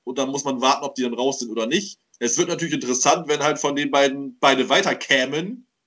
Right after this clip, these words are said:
ohne dass wir natürlich wissen, wer es ist, und man halt dann nächste Woche einfach von, aus den anderen entscheiden muss und dann irgendwie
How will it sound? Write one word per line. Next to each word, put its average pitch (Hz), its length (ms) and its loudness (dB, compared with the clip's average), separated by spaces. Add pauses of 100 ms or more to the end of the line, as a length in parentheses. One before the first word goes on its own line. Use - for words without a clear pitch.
ohne 113 160 -14
dass 110 160 -6
wir 113 80 -4
natürlich 110 320 -8
wissen, 120 220 -2
wer 110 120 0
es - 100 -2
ist, - 760 -2
und 127 120 -8
man 127 160 0
halt 127 100 0
dann 127 120 0
nächste 131 240 0
Woche 127 220 0
einfach 123 260 0
von, 127 120 -2
aus 113 120 -4
den 117 100 -2
anderen 131 220 -2
entscheiden 107 420 0
muss 110 160 -4
und 110 80 -6
dann 110 140 -2
irgendwie 110 360 -2